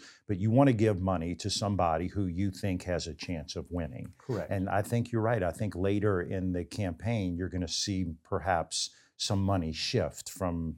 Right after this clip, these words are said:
Speaker 1: a particular candidate to another candidate. And I think that's gonna be a big part of it. I've seen it over the years. Interesting point that you make, though, about late surges. I remember the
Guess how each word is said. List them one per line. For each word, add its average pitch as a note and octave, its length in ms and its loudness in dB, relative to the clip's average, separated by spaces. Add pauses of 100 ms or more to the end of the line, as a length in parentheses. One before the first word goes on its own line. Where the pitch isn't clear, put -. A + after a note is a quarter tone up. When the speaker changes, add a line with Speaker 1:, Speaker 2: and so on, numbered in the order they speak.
(120)
Speaker 1:
a F#2+ 180 0
particular F2 580 -4
candidate E2 640 -2
to F#2 160 -2
another D#2+ 360 -2
candidate. E2 600 -6 (440)
And F2 80 0
I E2 80 0
think E2+ 280 -4
that's E2+ 400 0
gonna F2+ 260 0
be D#2+ 460 -4
a E2+ 100 -2
big E2 240 -4
part F#2+ 160 4
of C2 80 -4
it. - 180 -10
I've A2+ 280 6
seen G#2 260 0
it F2+ 100 0
over E2+ 200 0
the D#2 80 -6
years. D#2 440 -4 (220)
Interesting B2+ 640 4
point A2 360 0
that F#2+ 120 0
you F#2 160 0
make, F2 300 0
though, E2+ 260 2
about E2 300 0
late E2 280 -2
surges. G2 640 0
I F#2 60 2
remember F#2 440 2
the E2 240 0